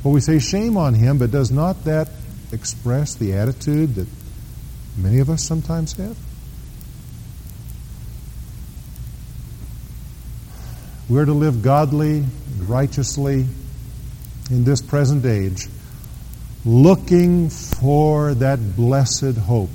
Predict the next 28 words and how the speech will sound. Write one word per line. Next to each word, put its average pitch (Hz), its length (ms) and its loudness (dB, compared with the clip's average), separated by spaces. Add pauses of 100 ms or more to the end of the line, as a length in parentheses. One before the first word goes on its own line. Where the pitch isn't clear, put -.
(1120)
and 107 160 2
the 107 100 2
appearing 170 640 4
of 151 100 2
the 135 100 0
glory 131 600 4
of 110 120 2
our 120 200 4
great 113 420 2
God 104 340 0 (680)
and 98 140 0
Savior, 95 500 2
Jesus 92 480 -2
Christ. - 560 -8 (580)
May 147 260 8
our 156 180 6
hearts 135 520 2
today 135 280 4
be 127 160 6
renewed 156 840 8 (1200)
in 123 120 4
fervency 151 920 6 (640)
with 113 180 0
expectation 127 920 0 (960)
for 107 140 0
his 110 200 4
coming 98 440 2
again. 87 360 -2